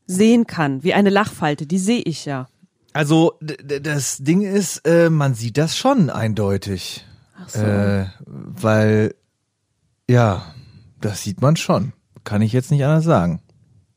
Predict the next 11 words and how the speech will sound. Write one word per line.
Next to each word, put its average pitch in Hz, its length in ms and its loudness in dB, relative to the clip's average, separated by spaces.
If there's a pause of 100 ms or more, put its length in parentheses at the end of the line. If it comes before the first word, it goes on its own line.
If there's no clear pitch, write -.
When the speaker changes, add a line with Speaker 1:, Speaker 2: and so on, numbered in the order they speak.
(920)
Speaker 2:
Das 104 180 -6
ist 143 180 -2
sichtbar. 117 600 0 (1040)
Aber 113 200 0
denkt 131 200 0
man 139 120 2
nicht 147 140 -2
so 139 120 -4
sehr 135 240 0
in 139 80 -2
einer 123 400 0